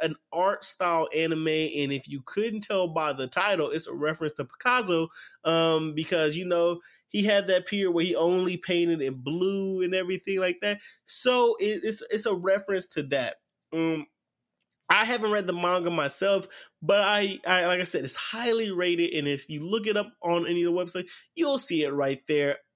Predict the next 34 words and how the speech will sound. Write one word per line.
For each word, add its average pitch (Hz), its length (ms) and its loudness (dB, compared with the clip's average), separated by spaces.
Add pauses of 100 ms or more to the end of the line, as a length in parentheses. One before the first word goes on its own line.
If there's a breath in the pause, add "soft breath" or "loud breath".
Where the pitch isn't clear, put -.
(540 loud breath)
So 196 460 6
we 202 200 0
have 202 540 4
a 165 460 4
music 208 640 0
anime 208 380 0
and 196 420 0
an 180 140 2
art 175 260 0
anime 151 380 2
this 139 200 -2
season, 143 300 -4
and 135 160 -4
this 190 180 0
is 196 60 -12
the 185 80 0
art 170 240 0
anime 143 420 -2
this 143 220 -6
season. 139 440 -4 (360 loud breath)
Um, 170 400 2 (220)
it's 247 180 0
more 285 240 4
on 269 100 4
the 175 120 0
serious 247 520 -4
side 254 440 0
too, 277 260 0 (340 loud breath)
because 190 300 0
you 185 80 -6
see 247 220 -4
the 233 100 2
main 214 320 0
character. 170 440 -2